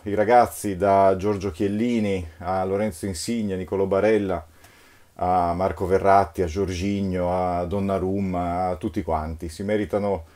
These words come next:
un grande applauso perché ci portano in semifinale, perché battiamo la numero uno del ranking mondiale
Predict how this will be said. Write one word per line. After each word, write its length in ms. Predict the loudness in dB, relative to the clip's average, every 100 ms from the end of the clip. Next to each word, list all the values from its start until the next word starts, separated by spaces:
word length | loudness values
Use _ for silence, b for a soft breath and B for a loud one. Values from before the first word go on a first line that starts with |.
| b b _
un 140 | -2
grande 260 | 2 4 6
applauso 560 | 6 6 6 6 0
perché 220 | -4 -6 -8
ci 160 | -8
portano 380 | -4 -2 -2 -4
in 60 | -4
semifinale, 760 | -6 -6 -6 0 4 6 4
perché 680 | 4 0 -2 2 2 2 0 B
battiamo 920 | -6 -4 -2 2 2 2 0 0 0 -6 -8
la 100 | -4
numero 320 | -2 0 2
uno 180 | 2 0
del 80 | 0
ranking 340 | 0 -4 -6
mondiale 680 | -6 0 4 4 2 -2 b